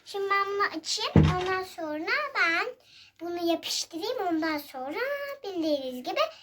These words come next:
video bitecek. Ama şimdi bitmeyecek. Şöyle. Şunları şöyle almaktan başlayayım. Şöyle şuradan koparayım. Ey, nerede kalmıştık?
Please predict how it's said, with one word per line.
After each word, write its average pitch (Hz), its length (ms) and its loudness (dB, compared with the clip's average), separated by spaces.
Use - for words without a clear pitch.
video 285 440 0
bitecek. - 400 -6
Ama 370 140 -2
şimdi 339 320 -2
bitmeyecek. - 560 -6
Şöyle. - 560 -12
Şunları 294 480 -10
şöyle - 380 -8
almaktan 262 840 -6
başlayayım. 254 720 -10
Şöyle 247 600 -12
şuradan 254 560 -16
koparayım. 254 600 -18
Ey, 254 200 -16
nerede 254 380 -10
kalmıştık? - 960 -12